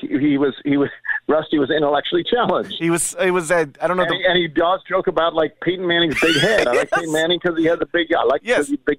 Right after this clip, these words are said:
Speaker 1: forehead, right? That,
Speaker 2: Yeah,
Speaker 1: that,
Speaker 2: yeah,
Speaker 1: that,
Speaker 2: yeah.
Speaker 1: yeah.
Speaker 2: That's, that, that's, that's exactly right.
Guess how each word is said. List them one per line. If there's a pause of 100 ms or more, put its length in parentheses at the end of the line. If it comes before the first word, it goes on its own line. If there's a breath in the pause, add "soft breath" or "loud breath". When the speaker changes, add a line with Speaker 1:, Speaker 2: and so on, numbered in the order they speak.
Speaker 1:
forehead,
right?
That,
Speaker 2:
Yeah,
Speaker 1:
that,
Speaker 2:
yeah,
Speaker 1:
that,
Speaker 2:
yeah.
Speaker 1:
yeah. (220)
Speaker 2:
That's,
that,
that's,
that's
exactly (460)
right.